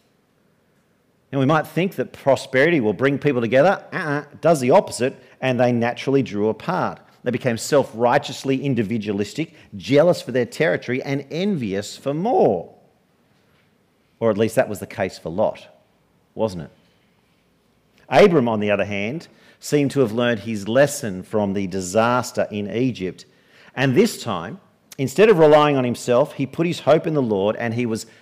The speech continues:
sacrificially generous to his undeserving nephew. So while Abram had failed the test of poverty, he stood tall now in the test of prosperity. Did you notice how Abram took the initiative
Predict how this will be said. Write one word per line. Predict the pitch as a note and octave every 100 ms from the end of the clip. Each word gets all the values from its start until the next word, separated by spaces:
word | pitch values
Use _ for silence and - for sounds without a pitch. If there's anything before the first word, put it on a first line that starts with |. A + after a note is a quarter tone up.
| _
sacrificially | - D#3 D3 - - C#3 - - A#2 G2
generous | - A2 C#3 C#3 F2+ F#2+ -
to | - B2
his | A2+ G2 -
undeserving | B2 A#2+ G#2+ F#2+ G#2+ G#2 G2 G2+ G2
nephew. | A2 A2 - F#2 F2 - _ _ _ _ _ _ _ _ _ _
So | - C#3
while | B2 A#2+ A#2+ A#2+
Abram | B2 C#3 C3 G#2+
had | A2+ G#2 - - _ _
failed | _ - C#3+ D3+ C3+
the | A2
test | - B2+
of | A2+ -
poverty, | - C3 A2+
he | G2 F#2+
stood | - C#3 A2+
tall | - - C3+ C#3 C#3 A#2+
now | G#2+ G2 F2+ E2+ F#2 _ _ _ -
in | A2+
the | G#2+
test | - C3 A2+
of | A2 -
prosperity. | A2 G2+ - A2 G#2+ F#2+ F2 - _ _ _ _ _ _ _ _ _
Did | B2
you | C#3
notice | C#3 D#3 E3+ -
how | C#3 C3+
Abram | C3+ C3+ B2+
took | - C#3
the | C3
initiative | A#2 A#2 - D3 E3+ G#3+ -